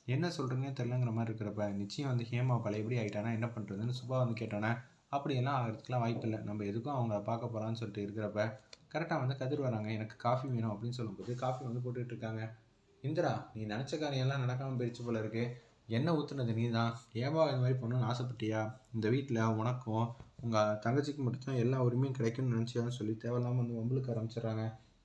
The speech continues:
"காஃபி குடிக்க வந்தேன்னா காஃபி குடிக்கிறத மட்டும் வேலை பார்த்துக்கணும், என் கூட வந்து பேசி வம்பலுக்கெல்லாம் கூடாது, சொல்லிட்டல்ல, மரியாதையா போய்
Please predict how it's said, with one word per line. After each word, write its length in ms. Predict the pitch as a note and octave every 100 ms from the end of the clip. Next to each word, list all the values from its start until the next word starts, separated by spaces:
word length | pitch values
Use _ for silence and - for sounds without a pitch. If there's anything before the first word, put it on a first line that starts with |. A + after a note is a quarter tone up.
| _ -
"காஃபி 260 | C3 D3 D3
குடிக்க 220 | B2+ B2
வந்தேன்னா 320 | B2+ G#2+ G2 A#2
காஃபி 260 | B2 B2 C3+
குடிக்கிறத 400 | A#2+ A2+ A2 G#2+
மட்டும் 340 | B2+ B2+ F3
வேலை 140 | D3+ C3
பார்த்துக்கணும், 540 | A#2+ A2+ A2+ G#2 E2+ - _ _ - -
என் 180 | A#2 A#2+
கூட 120 | C#3+
வந்து 200 | C3+ A#2
பேசி 340 | A#2 B2 A#2+ A2 A2+
வம்பலுக்கெல்லாம் 560 | A2 D3+ C#3+ A#2+ A#2+ B2+
கூடாது, 300 | A#2 G#2 G2+
சொல்லிட்டல்ல, 500 | - A#2+ B2+ C3 A2+ A2+ - -
மரியாதையா 480 | G#2+ A#2+ A#2+ B2 A#2+
போய் 180 | G2+ G#2+